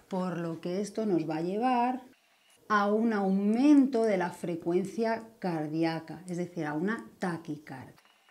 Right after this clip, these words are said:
Así que lo que debemos tener claro es que en presencia de ambos sistemas, regulación cardiovascular, pero también respiratoria,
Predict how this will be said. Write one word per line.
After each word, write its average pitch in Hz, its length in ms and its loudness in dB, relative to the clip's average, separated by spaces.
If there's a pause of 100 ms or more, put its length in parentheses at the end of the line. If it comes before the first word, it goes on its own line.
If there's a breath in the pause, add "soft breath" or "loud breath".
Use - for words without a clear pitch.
(840)
Así 170 320 -8
que 160 120 -8
lo 156 120 -8
que 160 80 -6
debemos 196 260 -2
tener 247 260 2
claro 247 360 4
es 156 200 -6
que - 120 -10
en 143 160 -8
presencia 214 800 4
de 147 60 2
ambos 156 240 -2
sistemas, 185 580 0
regulación 165 480 -4
cardiovascular, 175 720 0
pero 156 160 -6
también 165 380 0
respiratoria, 208 1120 0